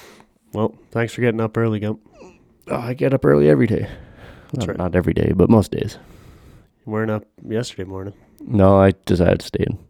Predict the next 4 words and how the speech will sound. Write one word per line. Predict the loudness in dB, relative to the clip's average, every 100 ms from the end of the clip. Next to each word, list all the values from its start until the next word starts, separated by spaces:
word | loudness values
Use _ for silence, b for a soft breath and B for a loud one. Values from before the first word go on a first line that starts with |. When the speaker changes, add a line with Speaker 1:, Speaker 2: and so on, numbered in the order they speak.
| _ b b b b _
Speaker 1:
Nice. | -12 -12 -14 _ -4
Speaker 2:
But, | 2
like, | 4 4 0 -20 -12 -6
like, | 2 2 2